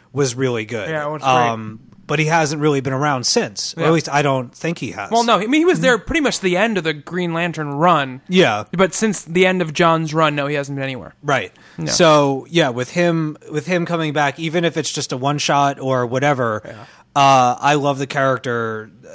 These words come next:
Speaker 1: that much that I will definitely be picking up that issue. Uh, he just has such a great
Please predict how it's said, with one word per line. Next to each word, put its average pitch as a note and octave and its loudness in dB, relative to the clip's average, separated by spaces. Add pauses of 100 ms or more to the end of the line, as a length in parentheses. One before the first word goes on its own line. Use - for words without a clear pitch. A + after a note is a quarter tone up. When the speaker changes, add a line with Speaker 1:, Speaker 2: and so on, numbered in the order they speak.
Speaker 1:
that C3+ -2
much A#2+ -2
that A2+ -6
I A#2+ -4
will A#2 -8
definitely A#2+ -6
be A2+ -8
picking A2 -10
up G#2+ -8
that G#2+ -6
issue. G2+ -6 (580)
Uh, A2 0
he B2 -6
just C#3 -2
has C3 -2
such - -4
a A#2+ -10
great A2+ -6